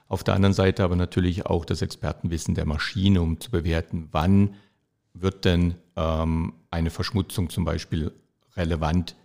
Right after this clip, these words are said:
dass die Performance der Maschine, die, äh, die Produktivität der Maschine eingeschränkt würde. Das können wir wiederum nur sehr schwer bewerten. In der, früher gab es dann von uns definierte Warnschwellen,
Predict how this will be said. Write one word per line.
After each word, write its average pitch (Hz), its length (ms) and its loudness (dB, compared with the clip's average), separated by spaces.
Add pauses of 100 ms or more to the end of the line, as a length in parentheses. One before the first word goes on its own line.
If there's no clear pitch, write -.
(140)
dass - 260 -6
die - 80 -2
Performance 82 640 -2
der 90 80 -4
Maschine, 90 480 0
die, 82 220 -4 (400)
äh, 82 120 -2
die 82 100 -4
Produktivität 87 840 0
der 85 60 -2
Maschine 78 500 -2
eingeschränkt 82 640 -4
würde. - 300 -10 (560)
Das - 220 -2
können 98 300 6
wir 101 200 6
wiederum 101 400 6
nur 95 120 4
sehr 85 200 2
schwer - 320 -2
bewerten. 117 640 0 (320)
In 87 100 -2
der, 95 100 -2 (100)
früher 101 340 4
gab 98 300 0
es - 160 -4
dann 87 180 2
von 85 200 -2
uns 117 320 2
definierte 92 600 0
Warnschwellen, 110 840 2